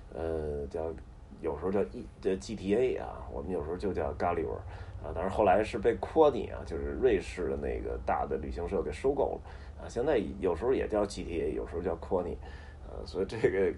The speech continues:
Gulliver 啊，就实际上就是格列佛的意思啊。那他也是数次出海啊，但是他这个就更奇幻了啊，什么小人儿国，什么巨人国啊，什么，什么飞行岛啊，什么灰儿岛，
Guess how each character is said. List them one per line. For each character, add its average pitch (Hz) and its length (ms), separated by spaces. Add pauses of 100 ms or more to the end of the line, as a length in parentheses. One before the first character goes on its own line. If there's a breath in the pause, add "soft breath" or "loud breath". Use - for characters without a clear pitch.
Gulliver 98 600
啊， 82 120
就 87 180
实 - 320
际 104 120
上 98 100
就 98 200
是 82 200
格 85 120
列 85 120
佛 69 260
的 78 80
意 67 160
思 - 160
啊。 - 260
那 92 100
他 156 220
也 123 160
是 78 260 (420)
数 147 300
次 104 220
出 101 240
海 92 140 (100)
啊， - 180 (160)
但 113 100
是 117 60
他 156 160
这 156 140
个 107 80
就 92 260 (400 loud breath)
更 135 240
奇 82 300
幻 67 240
了 50 160
啊， - 220
什 - 140
么 87 140 (500 loud breath)
小 76 440
人 71 120
儿 107 220
国， 92 600
什 73 120
么 80 140
巨 107 400
人 69 160 (240)
国 76 440
啊， 60 200
什 - 140
么， 64 120
什 - 100
么 - 60
飞 135 320
行 104 360
岛 - 320 (100)
啊， - 160
什 - 100
么 73 80
灰 147 300
儿 95 220
岛， - 200